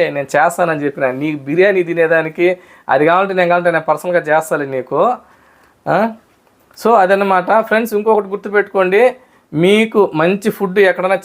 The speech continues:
చేయాలంటే మాత్రం ఖచ్చితంగా నాది నెంబర్ అయితే, WhatsApp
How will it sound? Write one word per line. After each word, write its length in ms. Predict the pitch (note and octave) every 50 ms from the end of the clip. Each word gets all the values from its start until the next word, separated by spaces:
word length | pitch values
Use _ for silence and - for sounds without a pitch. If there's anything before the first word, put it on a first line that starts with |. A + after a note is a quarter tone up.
| -
చేయాలంటే 500 | F3+ F3+ F#3 G3 F#3 F#3 F3+ F3 F3+ F3 E3+ E3 E3
మాత్రం 280 | D#3+ D#3+ - F#3 A3+ A#3+ A#3 - _ _ _ _ _ _ -
ఖచ్చితంగా 560 | - - - F3+ - G3+ F#3+ F#3+ F#3 F#3+ G3 G#3+ A3+ - - _ D3+ D3+
నాది 400 | D#3 D#3+ D#3+ D#3+ D#3 D3+ D#3+ D#3+ D#3 D#3 D3+
నెంబర్ 260 | D3+ D#3+ E3+ F#3+ G3 G3
అయితే, 140 | F#3+ G3 A3+ G3 E3
WhatsApp 360 | E3 E3+ F3+ F3 - F#3 F3